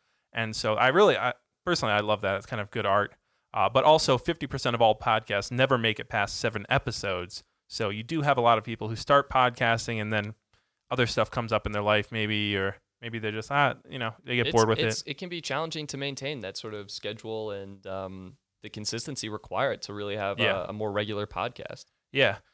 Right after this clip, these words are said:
Speaker 1: Now, what do you listen to for podcasts?
Speaker 2: That's a really good question. So the podcast, do you want, like, the shows specifically
Speaker 1: Or
Speaker 2: or,
Speaker 1: let's
Speaker 2: or,
Speaker 1: just,
Speaker 2: like,
Speaker 1: I mean,
Speaker 2: genres?
Speaker 1: yeah, I guess shows or genres or what?
Speaker 2: I mean, so I guess I'm into two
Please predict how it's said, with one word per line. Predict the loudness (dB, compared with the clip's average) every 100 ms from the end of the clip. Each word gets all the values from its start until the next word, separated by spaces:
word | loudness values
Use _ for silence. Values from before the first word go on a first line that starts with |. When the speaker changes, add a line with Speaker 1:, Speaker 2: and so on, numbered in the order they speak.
| _
Speaker 1:
Now, | 2 6 6
what | 4
do | 2
you | -2
listen | -2 -2
to | -8
for | -8 -6
podcasts? | -6 -6 -8 -8 -10 -12 -16 _
Speaker 2:
That's | -6 -4
a |
really | 0 0 0
good | -4
question. | -2 -2 -2 -10 -6
So | 0 2 0 -2 _ _ _ _
the | -10
podcast, | 0 0 2 -2
do | 0
you |
want, | -2 0
like, | -2
the | -2
shows | -2 0 -2 -6
specifically | -8 -8 -8 -10 -8 -4 4
Speaker 1:
Or | 4
Speaker 2:
or, |
Speaker 1:
let's | 4 2
Speaker 2:
or, | -2
Speaker 1:
just, | 0
Speaker 2:
like, |
Speaker 1:
I | 2
mean, |
Speaker 2:
genres? | 2 2 6
Speaker 1:
yeah, | 6
I | 6
guess | 4
shows | 2 4 6 6
or | 2 2
genres | 4 6 4 4
or | 2
what? | 4 4 2 -10
Speaker 2:
I |
mean, | -4 -2 0
so | 0
I | 0
guess | 0 -4 -8 _ -4
I'm | -2 -2
into | -4 -6 -2 -2 -2
two | -2 -2 -2